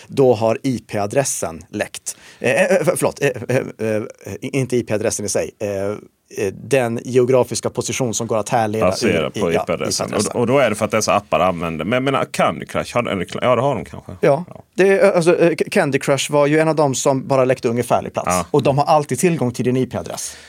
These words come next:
Speaker 2: Yes,
Speaker 1: Det,
Speaker 2: och
Speaker 1: det kan du inte förhindra.
Speaker 2: nej,
Speaker 1: Eh,
Speaker 2: och
Speaker 1: förutom att använda en V P N där du då syns som att du är på något annat ställe än där du i själva verket är. Eh,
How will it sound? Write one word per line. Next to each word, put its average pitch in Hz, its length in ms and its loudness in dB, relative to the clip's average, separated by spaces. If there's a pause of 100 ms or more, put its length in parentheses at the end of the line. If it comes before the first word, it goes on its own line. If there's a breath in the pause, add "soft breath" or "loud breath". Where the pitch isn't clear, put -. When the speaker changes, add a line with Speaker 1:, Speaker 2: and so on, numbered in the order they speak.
(200 loud breath)
Speaker 2:
Yes, 113 360 0
Speaker 1:
Det, 135 80 2
Speaker 2:
och 131 140 6
Speaker 1:
det 135 100 2
kan 147 180 -2
du 147 80 2
inte 139 160 -2
förhindra. 107 400 0
Speaker 2:
nej, 95 140 2 (100)
Speaker 1:
Eh, 160 160 2
Speaker 2:
och 160 80 -2
Speaker 1:
förutom 160 360 2
att 127 100 0
använda 117 400 2
en 113 60 -2
V 113 140 -2
P 120 140 -4
N 104 160 0
där 98 120 -4
du 101 80 -4
då 95 200 -2 (200)
syns 110 360 -4
som 101 160 -4
att 95 120 -8
du 104 120 -2
är 92 60 -2
på - 140 -8
något 95 140 -6
annat 90 220 -6
ställe 90 280 -4
än 85 80 -6
där 87 140 -4
du 92 80 -8
i 98 40 -6
själva 87 240 -8
verket - 320 -10
är. - 160 -14 (1040 loud breath)
Eh, 123 200 4